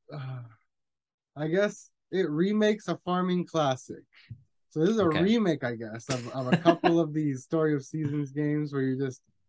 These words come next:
Speaker 1: farm, fish, build up your town.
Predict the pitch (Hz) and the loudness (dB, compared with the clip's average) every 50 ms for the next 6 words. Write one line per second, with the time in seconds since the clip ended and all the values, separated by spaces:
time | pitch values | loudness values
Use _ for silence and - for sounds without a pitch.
0 | _ _ _ _ _ _ _ - - 135 135 160 185 196 202 208 208 208 208 208 | _ _ _ _ _ _ _ -14 -8 -4 0 2 4 4 6 6 6 4 2 0
1 | 202 196 190 _ _ _ - 156 170 190 202 196 208 202 - - - - - _ | -4 -8 -12 _ _ _ -2 0 0 2 2 0 -2 -6 -10 -18 -20 -20 -20 _
2 | _ _ _ _ _ _ _ _ _ _ _ - 131 139 147 147 151 135 - 127 | _ _ _ _ _ _ _ _ _ _ _ -10 -6 -4 -2 -2 -4 -2 -2 -4
3 | 127 - - 151 160 185 208 214 214 214 214 208 208 214 214 208 | -4 -2 0 2 4 6 6 8 8 6 6 4 2 -2 -6 -8